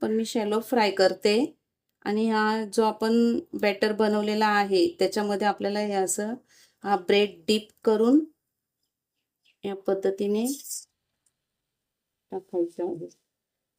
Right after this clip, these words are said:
छान असा आपला झटपट असा कुरकुरीत नाश्ता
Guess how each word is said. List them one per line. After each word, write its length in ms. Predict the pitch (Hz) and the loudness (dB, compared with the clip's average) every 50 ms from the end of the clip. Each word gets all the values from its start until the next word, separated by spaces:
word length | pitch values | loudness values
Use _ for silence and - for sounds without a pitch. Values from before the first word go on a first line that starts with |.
| _ _ _ _ _ _ _ _ _ _ _ _ _ _ _ _ _ _ _ - | _ _ _ _ _ _ _ _ _ _ _ _ _ _ _ _ _ _ _ -10
छान 360 | - 208 208 214 220 220 220 | -8 -4 -2 0 0 0 0
असा 220 | 220 208 - 220 | 0 -2 -2 -4
आपला 240 | 208 - - 220 214 | -6 -4 -2 -2 -2
झटपट 640 | 202 - - 208 185 - _ _ _ _ 220 214 214 | -2 -4 -8 -10 -10 -10 _ _ _ _ -2 0 0
असा 260 | 214 208 - - 220 | -2 -2 -2 -2 -4
कुरकुरीत 720 | 220 220 - - 208 196 - - _ - 202 208 208 208 - | -4 -4 -4 -4 -4 -4 -6 -4 _ -2 0 0 -2 -2 -2
नाश्ता 500 | 202 196 190 196 - - - 220 220 | 0 0 0 0 -2 -4 -4 -4 -4